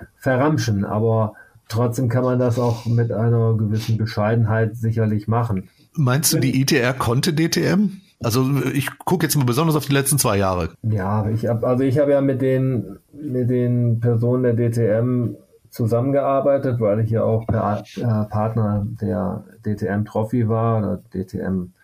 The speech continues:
Speaker 1: Classic. Ich bin da sehr, sehr gut mit allen zurechtgekommen. Ich hab, bin sehr, hab, hatte eine,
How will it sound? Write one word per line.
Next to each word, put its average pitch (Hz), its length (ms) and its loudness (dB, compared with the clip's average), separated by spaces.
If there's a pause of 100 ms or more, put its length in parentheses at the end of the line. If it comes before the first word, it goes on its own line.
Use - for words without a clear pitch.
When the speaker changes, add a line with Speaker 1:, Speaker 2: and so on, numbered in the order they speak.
Speaker 1:
Classic. 120 640 -2 (500)
Ich 113 420 -4 (640)
bin 120 460 -2
da 127 180 2
sehr, 120 560 2 (480)
sehr 117 260 0
gut 117 200 0
mit 113 140 0
allen 104 360 0
zurechtgekommen. 101 800 -4
Ich - 60 -8
hab, 107 180 -2
bin 117 100 0 (120)
sehr, 127 200 2
hab, 123 200 0
hatte 135 240 2
eine, 131 240 2